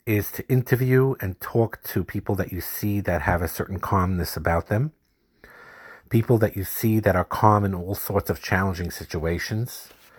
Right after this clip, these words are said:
people that run, let's say, big businesses, or Rosh Hashivas that have a lot on their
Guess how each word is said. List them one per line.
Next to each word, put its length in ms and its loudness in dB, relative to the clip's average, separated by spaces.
people 240 2
that 160 4
run, 260 4
let's 200 0
say, 100 2
big 240 -4
businesses, 680 2
or 360 2
Rosh 260 0
Hashivas 400 2
that 140 2
have 240 2
a 20 -2
lot 320 -2
on 160 -2
their 280 -2